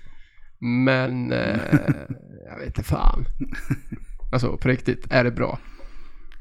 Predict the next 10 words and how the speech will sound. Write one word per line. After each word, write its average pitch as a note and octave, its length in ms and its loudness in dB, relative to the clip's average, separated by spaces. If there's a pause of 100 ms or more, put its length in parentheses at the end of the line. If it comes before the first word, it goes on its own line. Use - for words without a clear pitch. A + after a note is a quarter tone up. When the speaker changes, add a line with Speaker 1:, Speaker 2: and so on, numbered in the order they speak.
(220)
Speaker 2:
Ja, A2 760 -2
jo, C3+ 100 4
men D#3+ 160 4
emellanåt, D3 680 6
eh, G#2+ 480 0
halvroligt. G#2 720 0 (520)
Speaker 1:
Alltså, D#3+ 220 2
även E3+ 240 8
en F3+ 100 4
blind F3 280 6